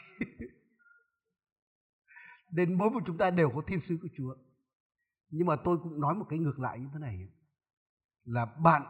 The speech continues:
cũng có những tà linh dõi theo. Nên có người nói là gì, nếu một tín đồ có một con quỷ, thì có những người lãnh đạo, những người mục sư có thể hàng trăm con quỷ đi theo. Nhưng mà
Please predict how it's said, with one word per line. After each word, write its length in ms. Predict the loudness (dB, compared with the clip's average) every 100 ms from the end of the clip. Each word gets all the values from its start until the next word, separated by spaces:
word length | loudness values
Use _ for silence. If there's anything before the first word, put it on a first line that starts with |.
| -8
cũng 120 | -8 -4
có 140 | -4 -2
những 180 | -2 -2
tà 120 | 0
linh 240 | 0 -2 -2
dõi 200 | -6 -6
theo. 220 | -8 -8 -12 _ _ _ _ _ _ _ _ _ _ _ _ _ _ _ _ _ _ _ _ _
Nên 160 | -6 0
có 120 | 0
người 180 | 2 0
nói 200 | 0 -2
là 80 | -2
gì, 200 | -4 -4
nếu 140 | -4
một 180 | -4 -8 -10 -16 -16 _ -4
tín 180 | 0 4
đồ 240 | 2 2 2
có 120 | 0
một 140 | 0 -4
con 100 | -4
quỷ, 240 | 0 -2 -2 -10 _ _ _ _
thì 120 | -6 -4
có 120 | -4
những 100 | -2
người 160 | -2 -2
lãnh 160 | -2
đạo, 200 | -2 -2
những 120 | -2 -2
người 140 | -2
mục 120 | -4 -4
sư 100 | -4
có 60 | -4
thể 100 | -4
hàng 140 | -4 -4
trăm 140 | -6
con 100 | -8 -8
quỷ 120 | -10
đi 80 | -10 -12
theo. 120 | -14 -16 _ _ _ _ _ _ _ _ _ _ _ _ _ _
Nhưng 180 | -6
mà 80 | -2